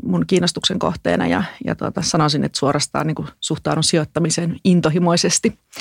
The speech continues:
ja haluan kannustaa myöskin muita, muita siihen. Ura alkuun olin kymmenen vuotta Nordealla alkuun liiketoiminnan kehitystehtävissä. Ää, sen jälkeen asiakasvastuullisena johtajana, eli ihan tälleen tulosvastuussa pyrin palvelemaan asiakkaita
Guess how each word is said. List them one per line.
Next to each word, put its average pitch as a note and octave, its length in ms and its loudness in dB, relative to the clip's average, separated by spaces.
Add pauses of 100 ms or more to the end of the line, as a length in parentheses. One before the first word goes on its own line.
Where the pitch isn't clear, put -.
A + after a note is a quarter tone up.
(500)
ja C#3 80 0
haluan D#3 280 2
kannustaa F3+ 440 0
myöskin G3 320 0
muita, F#3 280 2 (840)
muita D#3+ 280 2
siihen. E3+ 520 2 (360)
Ura E3+ 260 4
alkuun E3+ 280 4
olin E3 160 2
kymmenen D#3+ 340 2
vuotta D3+ 320 -2
Nordealla F3+ 540 2
alkuun E3+ 260 -2
liiketoiminnan E3 500 -2
kehitystehtävissä. D#3+ 920 -2 (840)
Ää, D3+ 180 4
sen D#3+ 200 4
jälkeen D3 480 0 (260)
asiakasvastuullisena - 760 0
johtajana, E3 580 2
eli D#3 120 2
ihan D3+ 200 0
tälleen D#3 320 -2
tulosvastuussa D#3+ 800 0 (280)
pyrin D#3 340 -2 (300)
palvelemaan D#3+ 480 2
asiakkaita F3 440 0